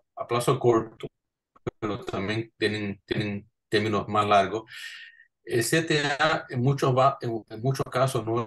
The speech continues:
no tiene colateral tangible, como, como viene, como viene raíces. Y el siete A, de la forma que, de la forma que el S B A, eh, le da incentivo a los bancos prestar, es porque en el, en el siete A, el, el S B A le da una garantía al banco, que si el,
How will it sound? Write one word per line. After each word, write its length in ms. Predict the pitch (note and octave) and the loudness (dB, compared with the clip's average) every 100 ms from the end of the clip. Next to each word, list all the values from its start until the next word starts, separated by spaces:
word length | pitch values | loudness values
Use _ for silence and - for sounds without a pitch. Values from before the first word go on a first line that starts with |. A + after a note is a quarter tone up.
| - | -6
no 140 | A#2 A#2+ | -6 0
tiene 260 | C3 C3 | 2 2
colateral 640 | - A2 G#2+ G#2+ A#2 C3 - | 2 0 0 2 4 2 -2
tangible, 640 | - G2+ A2 A2+ E2 D#2 | -4 -4 -2 -2 -4 -12
como, 400 | - F#2 F2+ F2+ | -12 -10 -8 -10
como 200 | - F2+ | -8 -4
viene, 140 | G2 - | -4 -4
como 180 | G2+ | -2
viene 200 | G2+ A#2+ | 2 2
raíces. 480 | G#2 G2 G2 - - _ _ _ - - _ - | 2 2 0 -4 -14 _ _ _ -20 -20 _ -6
Y 120 | G#2+ | -2
el 100 | G#2 | -2
siete 480 | - C#3+ D3 D#3 B2+ | 2 4 6 6 8
A, 120 | B2+ | 6
de 100 | A#2 | 4
la 40 | |
forma 240 | - A#2 A#2 | 0 -2 -2
que, 120 | C3 | -4
de 240 | - - | -4 -4
la 80 | G#2+ | -4
forma 200 | D#3 E3+ | 0 0
que 80 | C#3 | 4
el 40 | C#3+ | 4
S 160 | C3 | 2
B 160 | C#3 C#3 | 2 4
A, 60 | |
eh, 220 | C3+ C3 - _ _ _ | 4 2 -6 _ _ _
le 120 | - A2+ | -6 -2
da 160 | A#2+ | 0
incentivo 460 | C#3+ C3 A#2 C#3 C3 | 0 0 0 2 2
a 20 | |
los 160 | G#2 - | 2 0
bancos 460 | B2 C3 G2 - _ _ _ | 0 0 -6 -10 _ _ _
prestar, 480 | A2 F#2+ - C#3 - | -6 -4 0 0 0
es 60 | |
porque 340 | - A2+ G#2+ - | -6 -6 -6 -6
en 140 | G#2+ | -6
el, 160 | G2+ A#2 | -4 -6
en 120 | G#2+ | -4
el 140 | G2+ F#2+ | -6 -2
siete 360 | - C#3 D3 | 0 4 6
A, 140 | C#3 C3+ - | 6 6 2
el, 160 | G2+ - - | -10 -14 -8
el 180 | G2+ A2 | -2 0
S 160 | B2 | 2
B 100 | C3+ | 4
A 20 | B2+ | 4
le 100 | A2 | 4
da 120 | B2 | 4
una 160 | A2+ | 4
garantía 440 | G#2+ G#2 G2+ - A#2 | 4 0 -2 0 0
al 100 | F#2+ | 0
banco, 280 | F#2 E2+ - _ _ | -4 -6 -14 _ _
que 100 | F2+ | -12
si 120 | F2 | -8
el, 140 | F2 | -8